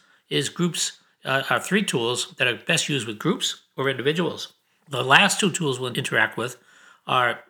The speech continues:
also used with groups or individuals, but they are also extremely useful for that secret facilitator.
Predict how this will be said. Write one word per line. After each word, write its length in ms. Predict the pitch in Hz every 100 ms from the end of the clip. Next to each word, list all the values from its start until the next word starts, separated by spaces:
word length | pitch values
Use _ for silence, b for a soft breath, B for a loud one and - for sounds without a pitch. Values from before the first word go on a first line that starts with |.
| -
also 340 | 139 208 185
used 260 | 135 127 107
with 100 | -
groups 260 | 139 -
or 60 | 123
individuals, 600 | 110 156 143 110 110 - b b -
but 280 | 139 127 127 -
they 200 | 123 120
are 220 | 123 123 127
also 380 | 147 147 131 110
extremely 500 | - - 185 170 127
useful 300 | 110 - -
for 100 | 123
that 200 | 110 104
secret 360 | - 135 117
facilitator. 680 | - 113 131 104 104 98 95